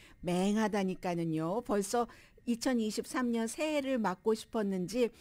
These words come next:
하루를 당겨서 오늘이 십이월 삼십 일이고 내일이 마지막 <laughs> 날인데 하루를 더해서 열다섯 시간 플러스 하루 합쳐서 그러면 열다섯 시간과 스물네 시간을 합치면 서른일곱 시간 남았네요.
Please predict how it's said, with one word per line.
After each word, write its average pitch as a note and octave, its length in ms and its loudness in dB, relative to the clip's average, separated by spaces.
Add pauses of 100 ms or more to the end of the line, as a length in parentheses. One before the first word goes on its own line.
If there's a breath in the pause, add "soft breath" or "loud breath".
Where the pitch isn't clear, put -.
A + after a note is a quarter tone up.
(220 loud breath)
하루를 D#4 540 0
당겨서 G#3+ 600 0
오늘이 G#3+ 560 2
십이월 A#3 460 0
삼십 C#4+ 400 -2
일이고 G#3+ 520 2 (220 loud breath)
내일이 G#3+ 440 2
마지막 G3 520 0
<laughs> - 0 -
날인데 G#3 600 -4 (260 loud breath)
하루를 B3 400 0
더해서 F3+ 480 0
열다섯 A3 520 0
시간 A#3 420 -2 (240 loud breath)
플러스 C4+ 480 0
하루 B3+ 460 0 (300 loud breath)
합쳐서 C#4 480 0
그러면 G#3+ 1040 -4 (260)
열다섯 G3 600 -2
시간과 G3 640 -2
스물네 A3+ 480 -2
시간을 F#3 400 -4
합치면 A3 680 -4 (220 loud breath)
서른일곱 C#4 600 2
시간 F3 280 -2
남았네요. D3 560 -4